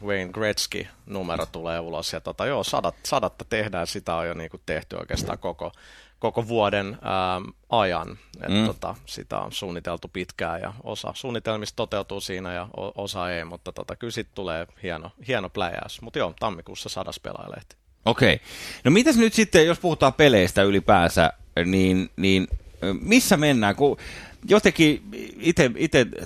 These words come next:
Speaker 2: kaihoisasti muistelee sellaisia aikoja, milloin pelejä tuli paljon ja sitten oli kaikennäköisiä erilaisia mielenkiintoisia,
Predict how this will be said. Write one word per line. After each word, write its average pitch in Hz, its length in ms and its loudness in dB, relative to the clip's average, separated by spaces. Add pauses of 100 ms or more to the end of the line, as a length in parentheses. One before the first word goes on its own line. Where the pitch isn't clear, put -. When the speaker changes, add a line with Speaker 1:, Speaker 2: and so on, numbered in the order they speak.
(140)
Speaker 2:
kaihoisasti 104 560 4
muistelee 101 440 2
sellaisia 98 380 6
aikoja, 90 240 4
milloin 95 240 0
pelejä 117 280 8
tuli 85 220 -2
paljon 104 500 4
ja 87 100 4
sitten 92 260 -2
oli 85 140 0
kaikennäköisiä 87 720 2
erilaisia 82 640 2
mielenkiintoisia, 80 800 2